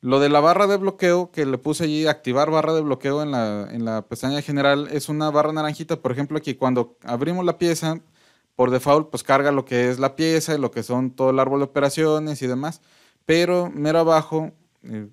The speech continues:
no, perdón, mero abajo no, está, de hecho esta debería de estar aquí mero arriba, ¿qué, qué le pasó? ¿O, o será que ya no la volví a activar? Debe estar aquí en general, activar barra de bloqueo, sí, sí está activa, ah.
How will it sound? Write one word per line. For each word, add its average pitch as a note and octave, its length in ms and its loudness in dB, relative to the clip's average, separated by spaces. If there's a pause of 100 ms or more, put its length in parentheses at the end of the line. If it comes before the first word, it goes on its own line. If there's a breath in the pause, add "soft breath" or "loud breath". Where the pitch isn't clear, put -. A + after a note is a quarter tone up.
(220)
no, A2+ 300 -12
perdón, G#2 240 -6
mero A#2 160 -2
abajo A2+ 240 -4
no, C3+ 180 -4
está, C#3+ 400 -8
de A#2 160 -12
hecho C3 220 -12
esta C#3+ 180 -18
debería A#2+ 300 -6
de C3 60 -6
estar C3 260 -12
aquí C3 240 -18
mero C3 180 -12
arriba, G2+ 420 -12
¿qué, C3+ 160 -16
qué C3+ 120 -18
le C3+ 60 -14
pasó? A#2 260 -14
¿O, G#2 360 -14
o A2 60 -14
será A2 260 -12
que A#2+ 140 -12
ya A2 100 -6
no A2+ 120 -8
la A2+ 80 -6
volví G2+ 200 -8
a G#2+ 40 -6
activar? G#2 360 -16 (3250 soft breath)
Debe G#2+ 200 -14
estar A#2 520 -8 (300)
aquí A#2+ 220 -18
en A2+ 80 -8
general, B2+ 580 -6
activar A#2 380 -4
barra A#2+ 240 -4
de A2+ 60 -4
bloqueo, A2 280 -8
sí, B2 180 -12
sí B2+ 60 -14
está B2+ 180 -16
activa, C3+ 320 -14 (120)
ah. - 160 -18